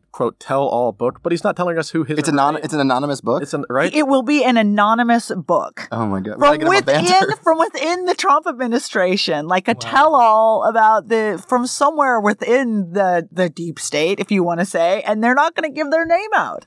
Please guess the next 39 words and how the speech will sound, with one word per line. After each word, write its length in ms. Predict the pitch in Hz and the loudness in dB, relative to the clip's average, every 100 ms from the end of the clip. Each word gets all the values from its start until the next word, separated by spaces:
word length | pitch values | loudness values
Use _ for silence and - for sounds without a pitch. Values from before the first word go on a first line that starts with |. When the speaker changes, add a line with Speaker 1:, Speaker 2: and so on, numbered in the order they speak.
| _ | _
Speaker 1:
Yeah. 80 | - - | -14 -2
I 80 | |
mean, 80 | 147 | 0
I 60 | 151 | 2
remember 220 | 190 180 | 0 -2
we 80 | 185 | -2
had 80 | 180 | -2
a 40 | |
bet 260 | 135 131 123 | 0 -2 0
at 160 | 113 - | -4 -4
A 180 | 120 120 | -6 -2
E 40 | 110 | 0
I's 220 | 104 101 | -2 -2
lunch 420 | 107 107 98 - | -4 -4 -6 -8
back 200 | 123 110 | -6 -4
when 100 | 120 | -4
the 80 | 104 | -4
New 100 | 110 | -2
York 140 | 98 | -2
Times 220 | 123 135 120 | -2 -4 -4
op-ed 260 | 101 101 | -4 -6
came 200 | - 104 | -8 -6
out. 120 | 98 | -4
We 80 | 117 | -2
all 120 | 160 | -2
took 180 | 175 151 | -4 -6
bets 240 | 135 127 - | -4 -4 -4
on 160 | 110 | -6
how 160 | 107 123 | -4 -2
long 180 | 110 110 | -2 -2
it 60 | |
would 100 | 104 | -6
take 220 | - 107 | -4 -8
for 140 | - 104 | -6 -6
the 180 | 95 92 | -4 -4
media 300 | 110 101 98 | -4 -4 -6
to 80 | |
figure 200 | - 110 | -6 -4
out 100 | 113 | -4